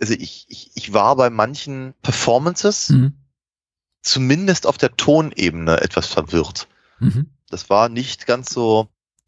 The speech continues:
Speaker 1: nicht so intensiv wie der Rest des Films oder wie der Rest des, auch des, äh, des Schauspiels.
Speaker 2: Mhm.
Speaker 1: Dafür war, dafür klang, sagen wir, die Synchronarbeit ab und an dann doch etwas, ich möchte sagen, hölzern.
Speaker 2: Mhm, mhm.
Speaker 1: Vielleicht sogar blechern. Also es war irgendwie so ein bisschen, hm,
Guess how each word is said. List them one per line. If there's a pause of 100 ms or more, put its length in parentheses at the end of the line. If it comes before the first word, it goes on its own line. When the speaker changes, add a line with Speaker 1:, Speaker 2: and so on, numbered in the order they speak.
(120)
Speaker 1:
nicht
so
intensiv
wie
der
Rest
des
Films
oder
wie
der
Rest
des,
auch
des,
äh, (100)
des
Schauspiels.
Speaker 2:
Mhm. (480)
Speaker 1:
Dafür
war,
dafür
klang,
sagen
wir,
die
Synchronarbeit
ab
und
an
dann
doch
etwas, (1200)
ich
möchte
sagen,
hölzern. (100)
Speaker 2:
Mhm, (100)
mhm. (180)
Speaker 1:
Vielleicht
sogar
blechern.
Also
es
war
irgendwie
so
ein
bisschen,
hm,